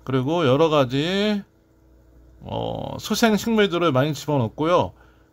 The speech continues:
뭐 개운죽이나, 개운죽도 저 정도 크기를 많이 넣게 되면은 수질 정화에 도움이 많이 됩니다.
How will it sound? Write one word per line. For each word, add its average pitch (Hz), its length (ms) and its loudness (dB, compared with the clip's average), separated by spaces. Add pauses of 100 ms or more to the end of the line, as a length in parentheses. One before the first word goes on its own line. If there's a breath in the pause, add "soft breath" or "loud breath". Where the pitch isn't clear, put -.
(160)
뭐 95 380 -6
개운죽이나, 151 760 2
개운죽도 214 600 0
저 135 140 0
정도 208 300 2
크기를 226 320 0
많이 170 260 2
넣게 151 260 0
되면은 175 640 0 (1120 loud breath)
수질 262 280 4
정화에 156 360 4
도움이 139 260 2
많이 123 200 0
됩니다. 107 440 -4